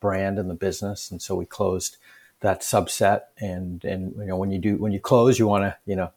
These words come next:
close so that you don't have to do it again. So we, uh, you know, we took a hard look at, uh, every location and, uh,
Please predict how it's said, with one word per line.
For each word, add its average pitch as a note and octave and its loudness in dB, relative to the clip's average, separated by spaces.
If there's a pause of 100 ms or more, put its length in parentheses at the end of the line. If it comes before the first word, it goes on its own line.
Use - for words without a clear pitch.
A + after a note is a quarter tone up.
(240)
close A#2+ 8 (320)
so - 6
that A2+ 10
you A2 6
don't A2+ 4
have G#2+ -4
to A#2 2
do A2+ 6
it G#2+ 6
again. G#2 4
So G2 0
we, G2 2
uh, G2 0 (260)
you F#2+ -6
know, F#2 -6
we F#2 -6
took F#2+ -8
a F#2+ -2
hard F#2+ 2
look F#2+ -2
at, - -6
uh, F#2+ 2
every G2+ 0
location G#2 0
and, F#2+ -6
uh, F#2+ 0